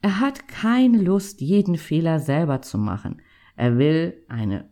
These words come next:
schnelle Lösung für seine Herausforderung.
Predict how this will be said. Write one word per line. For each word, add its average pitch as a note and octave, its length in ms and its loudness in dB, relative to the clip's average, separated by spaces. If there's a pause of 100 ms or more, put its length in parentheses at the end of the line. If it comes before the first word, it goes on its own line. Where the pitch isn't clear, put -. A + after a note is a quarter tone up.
schnelle D3 640 0
Lösung C3+ 640 0
für G#2 180 -6
seine A#2 520 0
Herausforderung. G2 1080 -6